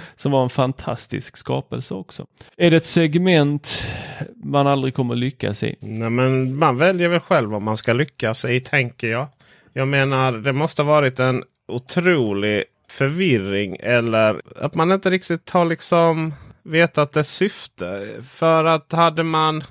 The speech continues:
Speaker 2: varit seriös med att vara en utmanare till, eh, Google Home framförallt och delvis Alexa, så hade man ju naturligtvis, eh, sålt denna bredvid Minin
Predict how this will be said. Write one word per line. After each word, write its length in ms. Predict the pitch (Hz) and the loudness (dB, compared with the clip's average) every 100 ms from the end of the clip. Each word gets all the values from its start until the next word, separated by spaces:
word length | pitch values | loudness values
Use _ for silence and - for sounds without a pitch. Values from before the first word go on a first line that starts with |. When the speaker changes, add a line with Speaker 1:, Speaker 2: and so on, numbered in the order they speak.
| _ _ _ | _ _ _
Speaker 2:
varit 240 | - 139 - | -6 -4 -2
seriös 840 | - 175 175 156 78 69 - - | 2 4 4 2 0 -4 -6 -4
med 400 | 220 190 139 127 | 0 2 2 0
att 440 | 110 131 131 _ - _ _ | -2 -2 -2 _ -20 _ _
vara 600 | - 135 139 107 101 135 | 0 4 4 4 2 2
en 120 | 160 156 | 0 0
utmanare 640 | 165 - 127 117 113 107 | -4 -2 -2 0 0 -2
till, 640 | - 139 120 101 98 90 | -4 0 0 0 -2 -2
eh, 80 | 82 57 - - - - | -2 -2 -6 -12 -16 -14
Google 560 | 101 120 110 92 110 | -6 -2 -2 0 0
Home 260 | 139 147 107 | 2 2 2
framförallt 720 | - 113 - 120 98 90 - | -2 -2 2 2 2 0 -6
och 60 | 101 | -2
delvis 680 | 107 104 90 90 - - - | 0 2 -2 -4 -8 -10 -8
Alexa, 500 | 92 110 - 113 95 - - - _ | -4 -4 -2 -2 -2 -6 -20 -20 _
så 400 | - - - 113 | -6 -4 0 2
hade 220 | 120 170 | 2 0
man 240 | 170 165 | 2 2
ju 60 | 160 | 2
naturligtvis, 1080 | 160 - - 139 113 - 156 131 117 - - _ _ _ _ - - | 0 -2 0 0 -2 -2 2 2 2 -6 -12 _ _ _ _ -20 -16
eh, 60 | - | -12
sålt 380 | - - 123 - | -2 2 2 2
denna 260 | 131 123 | 2 2
bredvid 640 | 113 120 120 117 98 117 120 | 2 0 2 0 0 -4 -4
Minin 580 | 165 208 147 113 113 | 0 2 2 0 -2